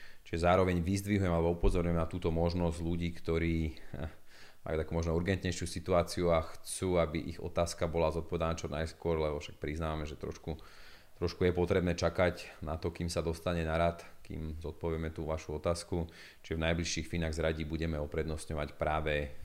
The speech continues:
telefonicky odkomunikované otázky zanechané na, na tom záznamníku, na tom dota-, dotazníku, na ktorý sa dovoláte.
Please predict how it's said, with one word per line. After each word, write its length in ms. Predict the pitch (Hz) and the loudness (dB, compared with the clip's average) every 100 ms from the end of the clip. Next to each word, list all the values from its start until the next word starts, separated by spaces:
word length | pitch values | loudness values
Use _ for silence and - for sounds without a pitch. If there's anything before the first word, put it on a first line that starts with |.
| - - - - - | -8 -8 -10 -10 -8
telefonicky 880 | - 85 87 - 82 80 78 - 80 | 0 2 2 0 -2 -2 -4 -6 -4
odkomunikované 1120 | 76 - 85 80 80 - 82 78 78 76 73 - - - - | -4 -2 0 0 0 -2 -2 0 -2 -4 -6 -10 -12 -10 -6
otázky 600 | - - 85 80 - 80 76 | -4 0 2 2 -2 -4 -2
zanechané 560 | 76 76 73 82 76 | 0 -2 -2 -2 -2
na, 240 | 73 69 71 - | -2 -2 -4 -6
na 160 | - 71 | -8 -8
tom 400 | 71 73 69 71 73 - | -6 -6 -6 -8 -10 -12
záznamníku, 720 | - 73 - 80 78 78 71 73 | -12 -8 -6 -4 -4 -4 -6 -8
na 80 | |
tom 160 | 71 69 | -8 -8
dota-, 240 | 67 - - - - - - | -8 -10 -10 -14 -16 -18 -8
dotazníku, 480 | - 76 78 76 73 | -6 -2 0 0 -2
na 140 | 76 | -4
ktorý 260 | 71 69 71 | -4 -4 -4
sa 240 | - 71 69 - | -2 -4 -4 -10
dovoláte. 720 | - 69 67 67 67 - 65 | -6 -4 0 0 -2 -6 -12